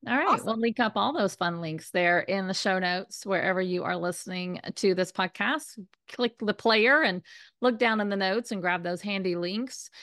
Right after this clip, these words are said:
Speaker 1: Um, as always, you can find all of our show notes at lightbeamers dot com slash podcast and look for Rachel's episode there. Um, thank you so much for being here today and for sharing your wisdom. I, I think this is a, a really cool conversation around,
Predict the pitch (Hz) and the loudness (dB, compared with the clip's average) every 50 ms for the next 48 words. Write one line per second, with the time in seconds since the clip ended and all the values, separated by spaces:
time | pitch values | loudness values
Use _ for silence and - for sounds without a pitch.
0 | - - - - - - - 208 208 202 190 185 180 - 190 214 202 208 196 190 | -20 -20 -20 -20 -20 -6 -2 2 2 4 4 2 2 2 2 2 2 4 4 4
1 | 185 190 185 185 170 196 - 190 185 - - 180 180 180 170 - 180 185 180 190 | 4 2 0 -2 -4 -4 -4 -6 -4 -2 -2 0 0 0 -2 0 0 0 2 2
2 | 180 185 175 175 - - 175 175 175 170 170 170 165 165 - - - - 190 - | 0 0 -2 -2 -4 -4 -4 -4 -4 -4 -6 -6 -6 -6 -8 -8 -4 -4 -4 -2
3 | - 180 190 - - 180 175 165 170 170 160 - - 160 - - - - 180 170 | -2 -4 -4 -4 -4 -4 -4 -4 -4 -4 -4 -4 -4 -4 -4 -4 -6 -6 -4 -4
4 | 170 165 - - - - 170 - - - - 190 190 185 - - 214 240 262 254 | -4 -6 -6 -6 -6 -6 -6 -10 -10 -4 -2 0 0 0 -2 -2 0 0 0 -2
5 | - - 185 170 165 165 - - 175 165 156 165 165 - 160 160 156 - - - | -6 -8 -6 -6 -6 -8 -8 -6 -4 -4 -2 -4 -4 -4 -6 -6 -6 -6 -8 -8
6 | - - 175 - 214 208 202 180 208 208 208 214 220 220 - - - - - - | -6 -6 -2 0 2 2 2 2 2 2 4 4 2 0 -2 -8 -20 -20 -20 -20
7 | - _ _ _ 220 214 214 208 208 208 - - _ _ _ - 294 392 415 - | -20 _ _ _ -2 0 0 0 0 -2 -6 -10 _ _ _ -4 -4 -2 0 2
8 | 381 349 - 392 349 320 320 320 - - - - 254 240 240 233 226 220 220 - | 0 2 2 2 2 2 0 0 -2 -4 -6 -2 0 2 2 2 2 0 -4 -6
9 | - 202 175 240 277 320 302 240 214 185 165 - 170 165 165 143 139 120 - - | -10 -6 -4 -4 -2 -2 -2 -2 -4 -4 -6 -8 -6 -4 -2 -2 -2 -4 -6 -8
10 | - - - 196 190 185 185 185 - - 202 196 - - - - 240 226 240 254 | -8 -8 -6 -6 -6 -6 -6 -8 -6 -2 0 0 0 -2 -4 -2 -2 0 2 4
11 | 254 240 220 196 214 226 220 - 214 180 175 170 156 180 180 190 190 _ - - | 2 2 2 0 0 -2 -2 -2 -2 -2 -2 -2 -2 -2 -4 -6 -8 _ -20 -20
12 | - _ _ _ _ - 220 220 240 247 240 240 220 208 226 202 185 202 196 190 | -20 _ _ _ _ -2 0 2 2 2 2 2 0 0 -2 -2 0 0 2 2
13 | 190 185 185 180 190 - _ - 208 196 202 220 233 254 269 247 - 254 226 220 | 2 2 0 -2 -4 -10 _ -6 -4 -2 -2 -2 -2 -2 -4 -4 -4 -6 -6 -4
14 | - 208 202 190 185 - - 170 185 180 - - 175 165 156 156 160 165 165 165 | -4 -4 -4 -4 -4 -4 -4 -4 -4 -4 -6 -6 -6 -4 -4 -4 -4 -4 -4 -6
15 | - | -6